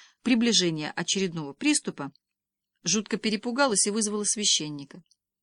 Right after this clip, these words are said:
Только ему, отцу Иоанну, и рассказала я всё. Исповедалась перед предполагаемой кончиной.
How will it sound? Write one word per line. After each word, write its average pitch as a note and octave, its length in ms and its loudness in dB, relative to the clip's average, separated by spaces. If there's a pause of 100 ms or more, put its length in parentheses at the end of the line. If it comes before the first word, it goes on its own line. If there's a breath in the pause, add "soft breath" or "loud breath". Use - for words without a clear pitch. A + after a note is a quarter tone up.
(500)
Только D#4+ 280 6
ему, C#4+ 420 6 (220 loud breath)
отцу A3 380 4
Иоанну, A3 720 4 (260 soft breath)
и B3 100 4
рассказала D#4 540 8
я F#3+ 200 6
всё. - 340 0 (800)
Исповедалась G#3+ 840 6 (580 soft breath)
перед D4 440 2
предполагаемой G3+ 880 0
кончиной. D#3 680 -4